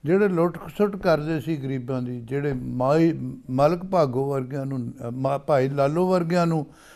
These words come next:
ਨਫ਼ਰਤ ਕਰਦੇ ਸੀ ਮਲਕ ਭਾਗੋ, ਉਸ ਨੂੰ ਰੱਦ ਕਰਦਿਆਂ ਹੋਇਆਂ ਉਹਨਾਂ ਨੇ ਬਹੁਤ ਖੂਬਸੂਰਤ ਸ਼ਬਦਾਂ ਵਿੱਚ ਕਿਹਾ ਹੈ ਕਿ "ਜੇ ਰਤ ਲੱਗੇ ਕੱਪੜੇ ਜਾਮਾ ਹੋਏ ਪਲੀਤ, ਜੋ ਰਤ ਪੀਵੇ ਮਾਨਸਾ ਤਿੰਨ ਕਿਉਂ ਨਿਰਮਲ ਚੀਤ।"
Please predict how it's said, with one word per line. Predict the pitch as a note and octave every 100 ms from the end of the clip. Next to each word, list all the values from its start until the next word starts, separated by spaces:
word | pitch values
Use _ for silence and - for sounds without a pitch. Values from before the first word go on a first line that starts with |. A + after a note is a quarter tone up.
| - C#3
ਨਫ਼ਰਤ | C#3+ D3+ D3+ A3 G#3
ਕਰਦੇ | G#3+ F#3 F3 F#3
ਸੀ | C3 E3+
ਮਲਕ | D#3 D3 C#3
ਭਾਗੋ, | F3 D3 A#2 A#2 A#2+ A#2 - - - _ -
ਉਸ | F3+ G#3+ G#3+
ਨੂੰ | G#3+ A#3+ G3
ਰੱਦ | E3 F3+
ਕਰਦਿਆਂ | G#3 G#3 G3 G#3+ G#3+
ਹੋਇਆਂ | G3 G#3+ G#3+ G#3+
ਉਹਨਾਂ | G#3 G#3 G#3+ G#3
ਨੇ | G#3+
ਬਹੁਤ | G#3 A#3+ B3 G#3+
ਖੂਬਸੂਰਤ | G3 A3+ F#3+ G#3 G#3+ G3+
ਸ਼ਬਦਾਂ | E3 F#3 F#3 F#3 F#3
ਵਿੱਚ | F#3 F3
ਕਿਹਾ | - F3 D3+
ਹੈ | E3+ E3 D#3+ E3 - - - - -
ਕਿ | F#3
"ਜੇ | D3 C#3+ F3+ G3+
ਰਤ | G3 F#3+
ਲੱਗੇ | F#3+ E3+ D#3+ E3+ D#3
ਕੱਪੜੇ | D#3+ D3 C#3+ D3 F3
ਜਾਮਾ | F3 C#3+ C#3 D3 D#3
ਹੋਏ | C#3 C#3 C3+
ਪਲੀਤ, | C3+ C3+ C3 C3 C3 - C3+ C#3+ E3 F3+ - _ _ _ _ _ _ _ _ _ B2+
ਜੋ | A2 C3 E3 F3
ਰਤ | D#3 D3+
ਪੀਵੇ | D3 C#3+ C#3 C#3
ਮਾਨਸਾ | B2 A#2+ B2+ B2+ - D3+
ਤਿੰਨ | E3 - C#3+ C#3+
ਕਿਉਂ | C3+ - C#3+ G3
ਨਿਰਮਲ | F#3+ D#3+ C#3 C3
ਚੀਤ।" | B2+ - B2 A#2+ A#2